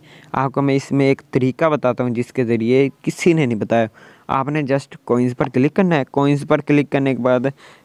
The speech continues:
आपको यहाँ से बैलेंस नहीं मिलेगा। सबसे पहले यहाँ से आपको कॉइन्स ही मिलेंगे।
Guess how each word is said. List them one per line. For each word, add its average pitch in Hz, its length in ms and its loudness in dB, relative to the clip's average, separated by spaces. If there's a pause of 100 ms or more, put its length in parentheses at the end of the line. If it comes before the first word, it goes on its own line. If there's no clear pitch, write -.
(340)
आपको 131 600 0
यहाँ 117 360 -2
से 143 460 2 (480)
बैलेंस 131 580 0
नहीं 143 260 2
मिलेगा। 135 500 2
सबसे 120 320 -8
पहले 113 260 0
यहाँ 123 220 0
से 139 140 -2
आपको 135 300 -2
कॉइन्स 135 420 -2
ही 131 240 4
मिलेंगे। 117 480 2